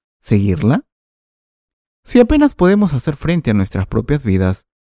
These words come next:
¿cómo es que alguna vez podríamos salvar otras almas? El hecho exacto de que creemos en la justicia de Dios y ahora permanecemos en Dios mismo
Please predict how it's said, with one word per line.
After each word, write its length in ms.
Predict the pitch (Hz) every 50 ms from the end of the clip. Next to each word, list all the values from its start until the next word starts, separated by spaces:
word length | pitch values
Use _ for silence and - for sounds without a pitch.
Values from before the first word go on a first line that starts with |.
| _ _ _ _ _
¿cómo 240 | - 294 302 330 320
es 80 | 285 -
que 100 | - 175
alguna 300 | 143 139 160 170 151 120
vez 220 | 127 151 170 -
podríamos 640 | - - 104 107 123 143 165 143 104 92 92 90 -
salvar 420 | - 85 90 101 107 113 - - - -
otras 380 | 104 101 - - 82 - _ -
almas? 560 | - - 95 95 117 160 311 - - - _ _ _ _ _ _ _ _ _ _ _ _ _ _ _ -
El 140 | 208 233 294
hecho 160 | 277 - 233
exacto 440 | - - - 226 - - - 131 117
de 120 | 113 107
que 160 | - 113 101
creemos 520 | - 113 107 127 156 175 160 120 95 - -
en 120 | - 110
la 80 | 98 95
justicia 460 | - 95 90 - 104 98 - 123 123
de 140 | 143 156 151
Dios 360 | 120 98 101 101 98 - _ _ _ _ _ -
y 140 | - 117 120
ahora 280 | 139 175 185 139 107
permanecemos 800 | - 92 90 90 92 92 95 98 - - 139 139 139 131 - -
en 180 | - 104 98 95
Dios 240 | 107 120 135 135 139
mismo 460 | 127 107 92 - - 101 98 98 -